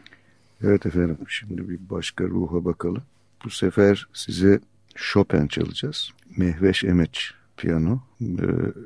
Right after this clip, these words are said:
önce bir vals dinleyelim. Opus altmış dokuza iki vals Chopin'den. Evet efendim, Chopin'in bir valsini Mehveş Emeç'ten dinledik.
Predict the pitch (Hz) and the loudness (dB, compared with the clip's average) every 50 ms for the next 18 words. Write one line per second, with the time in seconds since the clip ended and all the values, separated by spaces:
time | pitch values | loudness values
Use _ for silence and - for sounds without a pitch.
0 | - - 143 135 113 92 90 90 87 - 98 101 101 98 98 95 95 - - - | -14 -10 -6 -2 0 2 2 2 2 2 2 2 2 4 2 2 2 0 -2 -10
1 | - _ _ _ _ 143 - 87 92 90 85 - - - - - - - 82 80 | -12 _ _ _ _ -4 2 4 4 4 4 2 -2 -6 -8 -10 -6 -2 0 2
2 | 80 80 80 80 - - 135 131 _ _ _ - - - - - - - - - | 2 2 2 0 0 -2 -6 -6 _ _ _ -12 -12 -12 -14 -18 -18 -18 -16 -12
3 | - 120 101 - _ - - - - - - - - - - - - 98 92 - | -10 -8 -8 -8 _ -6 -8 -8 -6 -6 -8 -8 -6 -8 -6 -4 -4 -4 -4 -6
4 | - - - 131 - _ - 85 85 - - - - - - _ - - - - | -8 -6 -6 -6 -6 _ -2 -2 -2 -2 -2 -8 -10 -10 -12 _ -20 -18 -14 -14
5 | - - - 98 - - - - _ _ _ _ _ _ _ _ _ _ _ _ | -12 -12 -12 -14 -14 -16 -20 -20 _ _ _ _ _ _ _ _ _ _ _ _
6 | - - 95 90 - - - 82 82 82 92 - _ _ - - - - - - | -4 -2 0 0 0 -2 -6 -8 -8 -8 -8 -12 _ _ -10 -8 -6 -4 -4 -4
7 | - - 92 82 85 85 87 - 107 110 107 95 87 87 90 92 92 95 - - | -2 0 0 0 0 -2 -4 -6 -10 -8 -6 -6 -6 -4 -2 -2 -2 -2 -2 -4
8 | - - 90 95 123 127 - _ - - - - - - - - - - - - | -4 -2 -2 -4 -4 -6 -8 _ -20 -20 -20 -20 -20 -20 -20 -20 -20 -20 -20 -20
9 | _ _ - 104 98 90 90 92 98 101 - - - - 87 90 101 - - - | _ _ -4 -2 0 0 0 2 2 2 2 2 0 0 0 0 0 -2 -2 0
10 | - 92 90 95 95 - - - 85 85 85 92 95 117 - - - - | 2 2 4 2 0 -4 -4 -4 -2 0 0 0 -2 -4 -8 -14 -16 -20